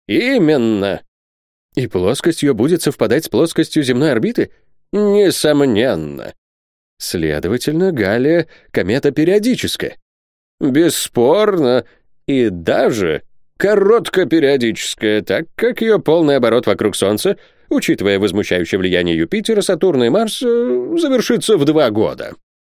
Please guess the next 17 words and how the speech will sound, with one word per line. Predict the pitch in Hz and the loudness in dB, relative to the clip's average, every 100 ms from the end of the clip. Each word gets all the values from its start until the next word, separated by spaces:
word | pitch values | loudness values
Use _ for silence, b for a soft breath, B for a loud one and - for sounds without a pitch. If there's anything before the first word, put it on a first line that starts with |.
| _ _ _ _ _ _ _ - | _ _ _ _ _ _ _ -8
"Но | 110 139 | -2 -2
в | 127 | 0
таком | 139 - 226 170 | -2 0 2 2
случае", | - 165 262 262 - 87 - - | 2 2 2 -2 -4 -6 -8 -8
воскликнул | 156 110 - 95 - 90 | -2 -2 0 -2 0 0
лейтенант | 87 92 95 92 | 0 0 -2 0
Прокофьев, | 87 87 87 92 - _ _ _ _ - | -2 0 -2 -2 -6 _ _ _ _ -12
"все | - - 151 226 220 | -8 0 2 2 2
шансы | - 208 233 190 113 113 | 0 0 2 0 0 -2
за | 92 143 | 0 0
то, | - 202 | 2 0
что | 180 - 151 | 0 -2 -2
через | - 208 180 | 0 0 0
два | 147 196 | 2 2
года | 143 196 214 156 | 2 2 2 2
после | 165 160 147 | 2 2 0
столкновения | 165 156 185 180 123 90 | 0 0 2 2 0 -2